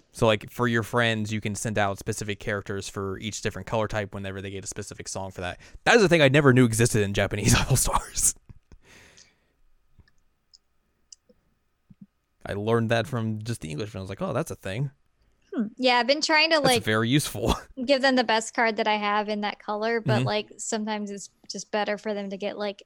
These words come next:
Speaker 2: a U R that I have from
Speaker 1: Yeah.
Speaker 2: another color.
Speaker 1: Mm-hmm.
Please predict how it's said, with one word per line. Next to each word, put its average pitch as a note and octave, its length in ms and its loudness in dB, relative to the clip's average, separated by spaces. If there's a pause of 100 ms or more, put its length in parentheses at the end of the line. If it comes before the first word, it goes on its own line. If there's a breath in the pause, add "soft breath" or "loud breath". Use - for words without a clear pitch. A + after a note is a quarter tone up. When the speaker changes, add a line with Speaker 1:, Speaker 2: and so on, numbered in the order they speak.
Speaker 2:
a G#3+ 60 -2
U G3 200 -4
R G3+ 480 -2 (100)
that G#3 140 -4
I G3+ 80 0
have G3+ 320 -2
from G3+ 260 -6
Speaker 1:
Yeah. C#3 200 4
Speaker 2:
another G3 340 -8
color. G3 400 -6
Speaker 1:
Mm-hmm. C#3+ 140 0